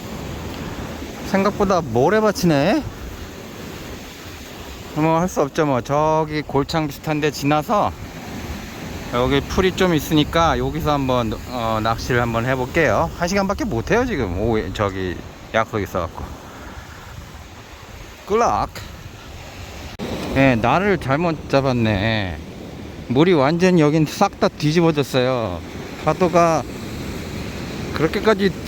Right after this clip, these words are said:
속까지 뒤집어질 파도가 아닌데 여기가 모래밭이 잘 돼 있고 물이 잘 흐르고, 음, 뭐 수심이 낮나 봐요. 완전히 이거 지금 풀이,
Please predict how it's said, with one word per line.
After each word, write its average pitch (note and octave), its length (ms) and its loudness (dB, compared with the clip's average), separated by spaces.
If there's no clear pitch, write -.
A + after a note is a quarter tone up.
속까지 G3 380 4
뒤집어질 E3+ 500 4
파도가 F3 360 4
아닌데 D#3 340 4
여기가 D#3 580 2
모래밭이 E3 720 2
잘 C3+ 400 2
돼 C#3 160 6
있고 E3+ 460 6
물이 D3 420 6
잘 C3+ 240 2
흐르고, F3+ 680 4
음, G#2+ 120 0
뭐 B2 160 -2
수심이 A3 400 4
낮나 C#3+ 340 4
봐요. B2+ 500 2
완전히 F3 440 6
이거 F3 160 6
지금 E3+ 260 4
풀이, G#3 460 6